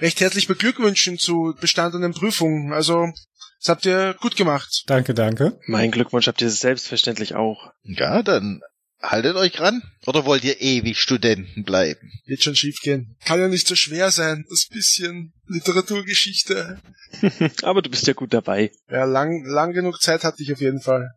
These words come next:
Speaker 4: Du, Wilhelm, eine Frage.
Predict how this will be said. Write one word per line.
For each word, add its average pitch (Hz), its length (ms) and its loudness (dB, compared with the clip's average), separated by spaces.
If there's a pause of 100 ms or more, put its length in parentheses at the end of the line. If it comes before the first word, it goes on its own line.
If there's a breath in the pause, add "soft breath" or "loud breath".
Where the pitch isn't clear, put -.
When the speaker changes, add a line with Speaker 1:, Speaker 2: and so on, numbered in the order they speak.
(160)
Speaker 4:
Du, 160 380 0
Wilhelm, 160 420 2
eine 127 480 0
Frage. 127 800 0